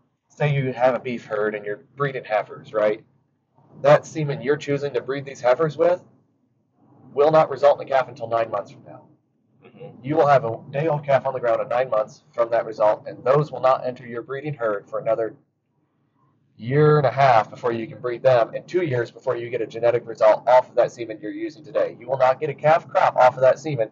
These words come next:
Speaker 1: assuming you're breeding for heifers that might have bull calves for you in the future. You're looking at two years and nine months before you'll see any sort of end result out of decisions you're making today. So it's best to invest wisely and make proper decisions now,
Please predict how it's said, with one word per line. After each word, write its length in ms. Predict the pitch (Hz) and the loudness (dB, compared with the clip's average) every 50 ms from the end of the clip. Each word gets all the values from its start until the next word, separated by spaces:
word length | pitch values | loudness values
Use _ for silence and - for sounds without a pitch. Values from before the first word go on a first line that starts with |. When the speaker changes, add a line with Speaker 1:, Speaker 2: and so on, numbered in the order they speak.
| _ | _
Speaker 1:
assuming 340 | 110 113 - 139 127 123 120 | -8 -8 -8 -10 -12 -14 -16
you're 100 | 120 120 | -16 -10
breeding 260 | - 135 131 127 117 | -8 -6 -6 -6 -8
for 80 | - 117 | -6 2
heifers 360 | 127 135 - 120 113 107 104 - | 2 2 2 2 -2 -4 -2 -4
that 200 | 104 - - - | -4 -4 -2 -4
might 180 | 110 107 - - | -6 -6 -6 -2
have 320 | 110 113 110 107 104 - - _ _ | 0 2 2 2 2 0 -8 _ _
bull 180 | - 147 175 170 | 0 0 0 2
calves 240 | - 117 110 - - | 0 -4 -4 -4 -6
for 120 | 127 117 | -10 -10
you 40 | 113 - | -10 -12
in 40 | |
the 80 | 110 107 | -14 -14
future. 420 | - 143 151 143 117 98 - - _ _ _ _ _ _ _ _ - - - | -8 -8 -6 -4 -4 -6 -6 -8 _ _ _ _ _ _ _ _ -20 -20 -6
You're 100 | 139 156 | 0 2
looking 200 | 165 156 151 147 | 2 2 4 2
at 200 | 123 - - - _ _ _ _ _ _ _ _ _ _ _ _ - - | 0 0 0 -8 _ _ _ _ _ _ _ _ _ _ _ _ -20 -4
two 140 | - 160 175 | 0 0 2
years 280 | 165 160 156 147 127 | 4 4 2 2 2
and 60 | 127 | 2
nine 180 | 127 131 135 135 | 2 2 2 4
months 220 | 127 117 107 - | 2 2 0 0
before 300 | - 104 107 107 117 113 | -4 -10 -8 -4 -4 -4
you'll 160 | 107 117 123 123 | -2 -4 -6 -6
see 180 | - 127 117 120 | -6 -8 -8 -6
any 140 | 123 120 | -6 -8
sort 240 | 117 - 131 120 110 | -8 -6 -6 -6 -4
of 60 | 107 | -4
end 120 | 117 117 117 | -4 -4 -6
result 300 | 117 110 113 107 107 - - | -4 0 4 4 4 4 2
out 140 | 110 110 107 | 0 0 0
of 80 | 107 | -2
decisions 440 | - - - 127 123 120 120 117 - | -10 -16 -12 -10 -10 -10 -10 -14 -12
you're 140 | 110 120 120 | -10 -10 -6
making 300 | 113 107 104 - 107 - | -6 -6 -8 -8 -12 -20
today. 380 | 104 95 92 90 76 - - _ _ _ _ _ _ _ | -16 -6 -6 -6 -6 -6 -10 _ _ _ _ _ _ _
So 200 | - - 117 117 | -16 -6 -4 -4
it's 120 | 110 - - | -4 -4 0
best 260 | - 135 131 - - | 2 2 2 2 0
to 80 | 135 123 | -8 -10
invest 340 | 110 113 123 120 113 104 - | -4 -2 -2 -2 -2 -2 -4
wisely 420 | 110 107 113 120 117 120 120 110 | -2 0 0 -2 -4 -8 -10 -10
and 80 | 104 - | -8 -10
make 160 | 107 101 - _ _ _ _ _ _ _ _ _ _ | -10 -10 -10 _ _ _ _ _ _ _ _ _ _
proper 260 | 123 117 113 - 113 | -4 -4 -4 -6 -12
decisions 460 | - - - 120 107 - _ _ _ - | -18 -14 -14 -14 -14 -14 _ _ _ -4
now, 420 | 123 127 135 127 104 95 92 87 | 0 2 2 2 2 0 -2 -4